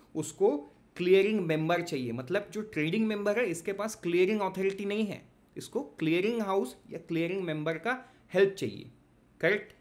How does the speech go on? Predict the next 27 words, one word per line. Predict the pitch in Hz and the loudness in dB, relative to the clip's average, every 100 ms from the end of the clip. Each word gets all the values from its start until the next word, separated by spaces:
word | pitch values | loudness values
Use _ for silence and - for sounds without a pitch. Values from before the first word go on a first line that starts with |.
| 151 | -4
वो | 160 | -2
हम | 180 226 - | -2 -4 -4
आगे | 156 170 | -4 -2
अभी | - 147 | -4 -6
सब, | 208 190 | -6 -6
सब | - 190 | -6 -6
सम-, | 165 143 | -6 -6
समझेंगे। | - 160 143 123 98 - _ _ _ _ _ _ _ _ _ - _ 127 | -6 -6 -4 -4 -8 -16 _ _ _ _ _ _ _ _ _ -20 _ -4
Then | 175 311 - - _ - | -2 -4 -10 -20 _ -4
एलटीपीएम, | 165 180 202 165 110 113 | -2 -2 -4 -4 -6 -6
लिमिटेड | 120 139 180 175 233 220 - | -4 -2 0 2 2 0 -2
परचेज | 143 131 196 220 - | -2 0 -2 -4 -4
ट्रेडिंग, | 151 156 320 415 - - _ - _ _ - | -4 -2 -4 -8 -16 -20 _ -20 _ _ -8
अ, | 123 120 160 | -6 -6 -2
मेंबर। | 165 147 98 - _ _ | -2 0 -6 -10 _ _
ये | 123 123 208 | -10 2 2
कौन | 214 208 | 2 -2
होते | 208 196 | -2 -4
हैं? | 202 220 - _ _ _ _ _ | -4 -6 -8 _ _ _ _ _
ये | 120 117 180 277 | -14 -4 -2 2
होते | 240 202 196 | 0 0 -4
हैं | 170 175 | -4 -4
वो | 123 117 247 | -4 0 0
क्वालिफाइड | 254 - 156 147 147 143 147 139 | 0 0 0 0 -6 -6 -6 -6
ज्वेलर्स, | - 143 120 101 135 - - - _ _ _ _ _ - | -4 0 0 -2 -4 -6 -10 -14 _ _ _ _ _ -10
है | 139 | -6
ना, | 254 - | -6 -10